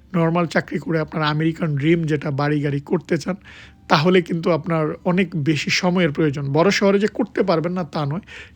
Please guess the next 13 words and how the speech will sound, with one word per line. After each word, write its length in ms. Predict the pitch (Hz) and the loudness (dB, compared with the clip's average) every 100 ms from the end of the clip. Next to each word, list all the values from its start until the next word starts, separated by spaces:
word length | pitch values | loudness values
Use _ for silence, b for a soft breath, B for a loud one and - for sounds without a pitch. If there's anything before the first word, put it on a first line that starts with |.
| - | -2
কিন্তু 220 | 170 190 | 2 2
সেই 260 | - 208 | 6 6
তুলনায় 380 | 208 214 196 185 | 6 4 4 2
আপনি 200 | 170 170 | 0 -2
খুব 300 | 151 - 160 | -6 -4 0
সহজে 520 | - - 170 190 180 - | 2 2 2 2 2 0
এই 200 | 196 202 | 2 2
জায়গাগুলোতে 520 | 175 170 147 156 156 | 4 2 2 -2 -2
আপনি 140 | 151 156 | -4 -4
সেটেল 360 | - 165 151 | -4 -2 -2
হয়ে 180 | 143 151 | -2 -2
যেতে 220 | 143 151 | -4 -6
পারবেন। 360 | 147 151 147 | -6 -8 -8